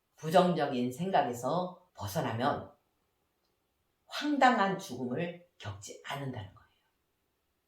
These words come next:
황당하게 준비도 안 된 죽음을 맞게 되면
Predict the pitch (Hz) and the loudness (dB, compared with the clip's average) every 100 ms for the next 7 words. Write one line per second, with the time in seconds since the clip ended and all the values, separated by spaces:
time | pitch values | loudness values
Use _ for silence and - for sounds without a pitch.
0 | _ _ _ _ _ - - 370 370 349 | _ _ _ _ _ -14 -6 0 2 4
1 | 285 247 - 185 185 220 220 - 160 147 | 4 4 0 0 2 6 6 6 0 -4
2 | - 131 135 131 123 123 - - 143 143 | -6 -10 -6 -4 -4 -8 -16 -6 -6 -4
3 | 151 101 107 160 - | -6 -4 -2 0 0